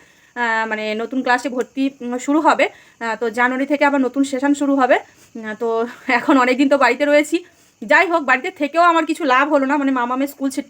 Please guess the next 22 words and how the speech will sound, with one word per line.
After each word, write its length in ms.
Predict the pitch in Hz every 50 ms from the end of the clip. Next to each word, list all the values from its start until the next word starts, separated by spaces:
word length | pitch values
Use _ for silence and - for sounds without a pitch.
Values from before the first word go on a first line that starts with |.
| _ -
ছুটি 200 | - 269 269 269
থেকেও 240 | 294 262 269 277 277
কোনো 180 | 277 254 269
লাভ 220 | 254 240 247 254 277
হলো 140 | 277 254
না। 140 | 247 262 294
কারণ 240 | 294 254 233 240 254
কি 100 | 254 285
বলো 200 | 262 254 254 254
তো, 100 | 254 330 508 - - _ - - - - _ _ _ _ _ _ _ _ _ _ _ _ _ _ _ - - -
মানে 280 | 220 220 220 233 233 269
সময়ের 340 | - 269 262 269 285 330
সাথে 220 | 330 320 - - 302
সাথে 260 | 320 294 302 302 302
আমি 280 | 277 - 254 269 302 294
এতটা 360 | - 233 247 285 277 302 285
ব্যস্ত 280 | 269 262 269 262 -
হয়ে 160 | 320 330 311 294
পড়ছি, 280 | 302 302 285 - 302
কি 100 | 269 294
বলবো 240 | 247 269 262 262 285
তোমাদের, 340 | 285 277 262 262 254 302